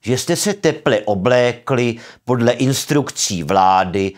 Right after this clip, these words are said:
a Putinovi to tak pěkně nandali. Je jen otázkou času, kdy si z toho hodí mašli.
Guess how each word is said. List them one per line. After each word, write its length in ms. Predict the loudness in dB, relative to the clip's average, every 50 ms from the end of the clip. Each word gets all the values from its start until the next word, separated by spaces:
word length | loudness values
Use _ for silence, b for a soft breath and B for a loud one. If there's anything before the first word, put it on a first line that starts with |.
| B B B 0
a 100 | 0 0
Putinovi 760 | 0 0 -2 -4 -2 0 0 0 2 2 0 0 0 -2 -2
to 180 | -2 -2 -4 -2
tak 280 | 0 -2 -2 -2 -4
pěkně 500 | -6 _ -2 -2 -2 -4 -4 -4 -4 -2
nandali. 500 | -2 -2 -4 -4 -6 -6 -6 -8 -8 -8 -12 -18 _ _ _ _ _ _ _ _ _ -4
Je 140 | -2 0 2
jen 160 | 2 2 0 0
otázkou 640 | -2 0 2 2 2 2 0 -2 -2 0 0 0
času, 720 | -2 -2 0 2 2 2 2 0 -2 -2 -2 -4 -6 b b b b b b b b b _
kdy 200 | -2 -2 0 0
si 180 | 0 0 0
z 120 | -2 0 0
toho 240 | 0 0 2 0 2
hodí 320 | 2 0 0 0 -2 -2
mašli. 560 | 0 0 -2 -2 -4 -6 -10 -10 -12 -14 -16